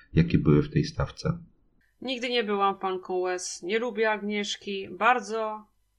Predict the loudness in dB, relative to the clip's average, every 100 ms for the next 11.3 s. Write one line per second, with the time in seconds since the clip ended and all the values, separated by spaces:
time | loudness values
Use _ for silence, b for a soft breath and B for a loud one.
0 | _ _ _ _ -10 -4 0 0 -2 -6
1 | -4 0 0 0 -6 -8 -8 -8 -6 -4
2 | -2 -2 0 0 -2 -4 -4 -6 -6 2
3 | 4 4 0 -2 -4 -2 -2 -2 -4 -4
4 | -4 -4 -6 -6 -8 -6 -6 -4 -4 -4
5 | -6 -4 -6 -4 -4 -2 -4 -6 -6 -4
6 | -2 -4 -8 -6 -2 -2 -2 -6 -8 -8
7 | -8 -8 -6 -4 -4 -6 b b b b
8 | b b -4 -2 -2 0 -2 -4 _ _
9 | _ -4 0 0 2 2 2 0 0 0
10 | 2 0 0 0 0 2 0 0 10 10
11 | 10 2